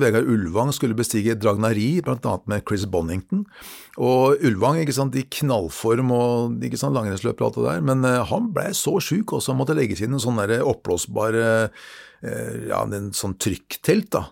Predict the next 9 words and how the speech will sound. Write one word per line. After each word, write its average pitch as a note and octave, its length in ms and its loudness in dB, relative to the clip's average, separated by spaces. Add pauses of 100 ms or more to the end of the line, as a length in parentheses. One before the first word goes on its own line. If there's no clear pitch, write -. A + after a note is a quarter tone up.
(440)
og A#2+ 560 0
dratt A#2 320 -2
ned - 160 -4
han, B2+ 160 -2
og A2+ 380 -4 (180)
ble A2+ 140 -4 (180)
veldig A2 320 -4
dårlig. A#2 160 -2
Mens C3 80 -4